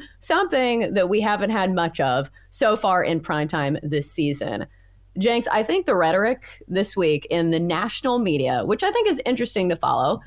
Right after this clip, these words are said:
you know, what are the narratives this week in the N F L? And the top one, I think, has to be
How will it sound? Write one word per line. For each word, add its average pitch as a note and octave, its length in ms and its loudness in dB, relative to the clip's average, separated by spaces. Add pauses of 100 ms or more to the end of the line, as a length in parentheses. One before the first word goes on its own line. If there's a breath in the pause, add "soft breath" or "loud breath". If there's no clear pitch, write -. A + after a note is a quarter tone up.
(140)
you G#3 80 0
know, F#3+ 120 4
what F#3+ 280 4
are A#3 80 4
the A#3 100 2
narratives G3+ 500 2
this F3+ 240 -2
week F#3 180 0
in F3 100 2
the D#3 120 2
N C#3+ 60 0
F D3 160 -2
L? C#3+ 300 2 (300 loud breath)
And A3 120 2
the A3 80 2
top C#4+ 300 0
one, D4 140 2
I G#3 100 2
think, A3+ 260 0
has G3+ 340 -4
to B3+ 100 2
be C#4+ 420 0